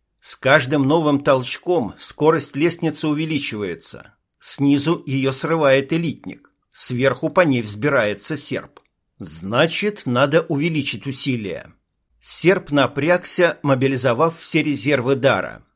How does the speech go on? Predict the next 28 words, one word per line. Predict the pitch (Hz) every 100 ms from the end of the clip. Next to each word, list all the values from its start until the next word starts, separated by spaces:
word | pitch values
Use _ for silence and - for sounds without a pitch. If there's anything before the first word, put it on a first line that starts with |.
| _ _
Скорость | - - - 147 160 117
замедлилась | 143 143 156 131 156 156 -
еще | 165 - - 170
больше, | 113 113 90 - 87
как | 127 117
будто | 147 147 147
ее | 135 151
возвели | 135 113 135 135
в | 135
квадрат. | - 131 123 110 - - _ _ _ -
Воздух | 82 110 190 147 131 85 -
по | 131
консистенции | 127 151 127 - 139 - 170 175 170 185
стал | 170 - 139 143
как | 156 -
подсолнечное | 160 - 160 127 123 - 139 135
масло. | 131 107 - - - - _ _ _ _
Теперь | - 131 127 175 226 - -
серп | - - 202 202
ощущал | 165 - 165 - - 190
себя | 185 160 135 175
водолазом, | 151 127 123 156 196 127 87 - -
поднимающимся | 135 110 131 143 180 170 - 165 165
с | 143
тяжелым | - 127 131 165 147
грузом | 123 127 127 139 131
из | 104
глубины. | 117 131 127 113 85